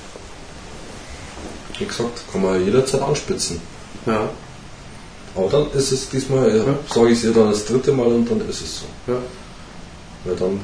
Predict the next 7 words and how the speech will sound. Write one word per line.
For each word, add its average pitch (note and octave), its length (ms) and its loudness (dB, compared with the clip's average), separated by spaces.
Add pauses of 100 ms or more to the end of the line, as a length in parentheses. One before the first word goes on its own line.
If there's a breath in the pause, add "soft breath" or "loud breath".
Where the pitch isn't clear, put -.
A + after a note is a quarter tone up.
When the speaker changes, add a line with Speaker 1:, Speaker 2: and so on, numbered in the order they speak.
Speaker 1:
kauft - 340 -2
sie. - 100 -8 (2000)
Speaker 2:
Ja. - 60 -6 (1200)
Und A#2+ 160 4
wie A2+ 40 6
gesagt, A2 300 2
Ibiza. A#2 420 2